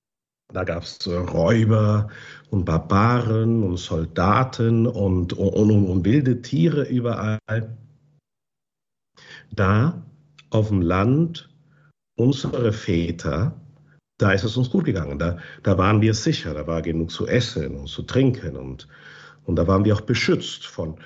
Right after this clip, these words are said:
von unserem Stamm, von unserer Familie. Gott sagt da zu Abraham, „Verlasse all das und geh in das Land, was ich dir zeigen werde.“ In anderen Worten, „Nimm mich an Vaterstadt.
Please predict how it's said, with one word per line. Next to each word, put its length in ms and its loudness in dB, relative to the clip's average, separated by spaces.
von 180 -6
unserem 280 -2
Stamm, 500 0
von 180 -12
unserer 300 -8
Familie. 760 0
Gott 220 0
sagt 280 -4
da 160 2
zu 220 -4
Abraham, 540 0
„Verlasse 840 0
all 400 4
das 720 -6
und 180 2
geh 180 2
in 80 0
das 240 -4
Land, 160 0
was 200 -4
ich 100 -2
dir 120 -2
zeigen 380 0
werde.“ 180 -2
In 60 4
anderen 300 2
Worten, 340 4
„Nimm 340 2
mich 280 0
an 100 -2
Vaterstadt. 720 -4